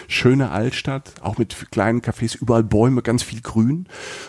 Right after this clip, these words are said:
Und, äh, was man da machen kann, also zum Durchflanieren, um mal eine kleine, kleinere französische Stadt halt, äh, an der Küste zu sehen. Es gibt auch so ein, auch wieder einen kleinen Stadtstrand, der ganz sweet ist. Und da gibt's, äh, das Pi-, Picasso-Museum.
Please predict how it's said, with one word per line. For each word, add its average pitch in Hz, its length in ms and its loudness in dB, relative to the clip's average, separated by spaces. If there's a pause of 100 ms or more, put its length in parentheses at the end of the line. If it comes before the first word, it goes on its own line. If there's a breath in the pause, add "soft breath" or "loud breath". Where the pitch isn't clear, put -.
(140)
Und, 113 360 2
äh, 107 220 4
was 104 160 0
man 107 80 2
da 110 180 2
machen 151 280 0
kann, 123 180 -2
also 107 220 0
zum 98 240 -4
Durchflanieren, 135 520 4
um 120 60 2
mal 104 80 2
eine 95 100 2
kleine, 123 540 2
kleinere 123 380 2
französische 123 480 -4
Stadt 131 340 -4
halt, 123 380 -4
äh, 95 60 -4
an 101 180 -4
der 110 80 -2
Küste 131 360 -2
zu - 120 -6
sehen. 113 260 4
Es 107 100 -2
gibt - 160 -4
auch 98 60 4
so 104 120 -2
ein, 95 60 0 (120)
auch 107 180 2
wieder 123 140 4
einen 107 100 4
kleinen 98 240 2
Stadtstrand, 123 640 -2
der 107 100 2
ganz 104 220 0
sweet 131 260 -2
ist. 139 260 -8 (580 loud breath)
Und 113 240 2
da 127 180 6
gibt's, - 400 -2
äh, 120 220 4
das 110 180 -2
Pi-, 117 240 -6
Picasso-Museum. - 880 -4